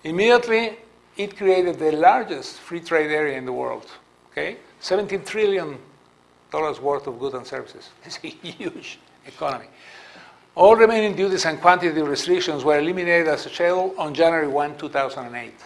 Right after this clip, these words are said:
The U S and Mexico agreed to establish procedures for accepting results from testing facilities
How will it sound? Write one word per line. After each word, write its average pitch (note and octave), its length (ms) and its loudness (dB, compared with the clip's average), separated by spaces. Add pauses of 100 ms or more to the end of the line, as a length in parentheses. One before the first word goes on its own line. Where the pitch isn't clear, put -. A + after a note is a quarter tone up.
(1400)
The C#3+ 120 -2
U F#3 180 10
S G3 120 6
and F3+ 140 2
Mexico F3+ 380 0
agreed E3+ 240 0
to E3+ 40 -2
establish D#3+ 400 4
procedures F3 420 -2
for D#3 140 2
accepting F3+ 460 2
results F3+ 420 2
from D3 200 -8
testing E3 360 0
facilities E3 840 -6